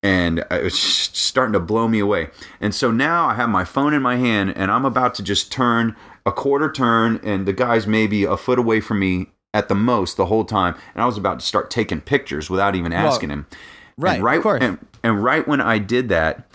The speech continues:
Speaker 1: that's when I went into a mental state of paralysis, and I basically froze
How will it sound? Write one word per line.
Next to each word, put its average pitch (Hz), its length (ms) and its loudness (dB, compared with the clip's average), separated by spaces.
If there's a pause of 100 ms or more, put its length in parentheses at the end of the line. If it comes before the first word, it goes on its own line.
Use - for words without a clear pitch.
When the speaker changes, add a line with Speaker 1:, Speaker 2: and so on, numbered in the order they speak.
(240)
Speaker 1:
that's 120 400 0
when 135 100 2
I 110 100 2
went 107 200 2
into 95 380 2
a 85 80 2
mental 113 420 0
state 107 360 0
of 82 100 -6
paralysis, 87 680 0
and 82 100 0
I 78 80 0
basically 95 500 0
froze 101 540 0